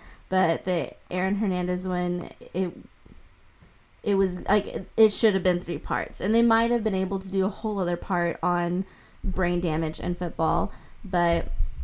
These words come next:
it was really heartbreaking. It was really sad. Um, they talk about his sexuality a lot, which I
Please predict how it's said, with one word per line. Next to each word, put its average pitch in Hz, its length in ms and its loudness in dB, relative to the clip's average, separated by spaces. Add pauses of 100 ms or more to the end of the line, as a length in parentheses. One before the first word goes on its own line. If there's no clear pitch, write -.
(320)
it 214 60 4
was 269 180 2
really 220 200 2
heartbreaking. - 760 -2
It 202 60 -4
was 226 140 -4
really 208 440 -2
sad. 180 520 0
Um, 185 420 -2
they 185 100 0
talk 202 220 -6
about 269 180 -4
his 302 120 -4
sexuality 196 640 -2
a 196 100 -4
lot, 196 260 -2
which 196 220 -4
I 202 320 -2